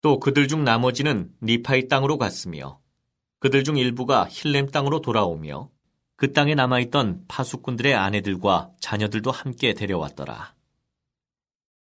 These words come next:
이에 레이멘인의 왕이 엠률론에게 허락하여 힐렘 땅에 있는 그의 백성을 다스리는 왕과 통치자가 되게 하였으나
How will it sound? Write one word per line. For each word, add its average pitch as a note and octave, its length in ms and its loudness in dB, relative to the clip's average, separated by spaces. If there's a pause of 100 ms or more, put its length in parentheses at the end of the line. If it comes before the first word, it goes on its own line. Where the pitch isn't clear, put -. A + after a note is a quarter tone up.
(120)
이에 A#2+ 220 6
레이멘인의 B2+ 680 4
왕이 A2+ 680 2
엠률론에게 B2+ 640 2
허락하여 A2+ 720 0 (100)
힐렘 C#3 340 0
땅에 C3+ 280 0
있는 C#3+ 200 0
그의 C3+ 260 0
백성을 C3+ 420 -2
다스리는 A#2+ 720 -2
왕과 G2+ 520 2
통치자가 C3+ 600 -2
되게 G2+ 240 -2
하였으나 D#2 600 -8